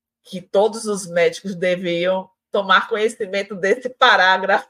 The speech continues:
<laughs> porque eles também são assediados. Tem um dia que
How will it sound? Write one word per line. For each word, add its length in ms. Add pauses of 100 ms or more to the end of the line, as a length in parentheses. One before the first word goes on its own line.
<laughs> 2750
porque 280
eles 340
também 460
são 360
assediados. 1300 (1120)
Tem 200
um 120
dia 560
que 580